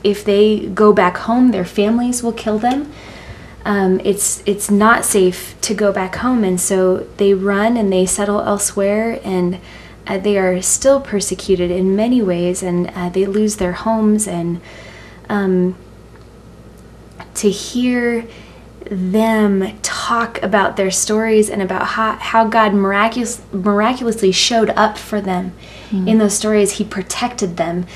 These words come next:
Speaker 1: and he
Speaker 2: Mm.
Speaker 1: strengthened them, uh,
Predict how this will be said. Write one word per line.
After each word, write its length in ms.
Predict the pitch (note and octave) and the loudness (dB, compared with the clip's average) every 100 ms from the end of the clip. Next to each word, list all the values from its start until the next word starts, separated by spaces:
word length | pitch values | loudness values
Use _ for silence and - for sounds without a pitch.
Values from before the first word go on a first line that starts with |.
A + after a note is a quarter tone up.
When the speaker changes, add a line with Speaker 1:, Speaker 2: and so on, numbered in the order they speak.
| - | -8
Speaker 1:
and 280 | G3 G3 G3 | -2 0 2
he 80 | |
Speaker 2:
Mm. 40 | G3+ | 2
Speaker 1:
strengthened 720 | F#3 - G#3+ A3 A3 G#3 F3+ | 2 2 2 2 0 0 2
them, 300 | E3+ E3+ F3 - - - - - | 0 -2 -4 -8 -20 -20 -18 -6
uh, 320 | G3+ F#3 G#3+ | -2 0 -2